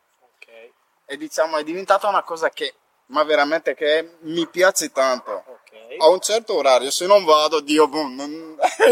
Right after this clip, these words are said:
Speaker 2: non
Speaker 1: però
Speaker 2: ascolto
Speaker 1: tu,
Speaker 2: nessuno.
Speaker 1: tu capisci che, allora,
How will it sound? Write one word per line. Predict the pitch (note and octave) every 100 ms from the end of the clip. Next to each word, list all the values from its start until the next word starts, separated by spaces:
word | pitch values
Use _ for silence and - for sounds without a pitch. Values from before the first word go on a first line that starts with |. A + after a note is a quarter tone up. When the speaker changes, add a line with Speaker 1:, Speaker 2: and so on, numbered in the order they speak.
| -
Speaker 2:
non | D#3+
Speaker 1:
però | E3
Speaker 2:
ascolto | - F#3+ F#3+ G#3 F3+
Speaker 1:
tu, |
Speaker 2:
nessuno. | E3 - C4+
Speaker 1:
tu | C4+
capisci | A#3 A3+ - G3+
che, | - F#3 F#3 F3+
allora, | F3+ F#3 F3+ D#3+ C#3+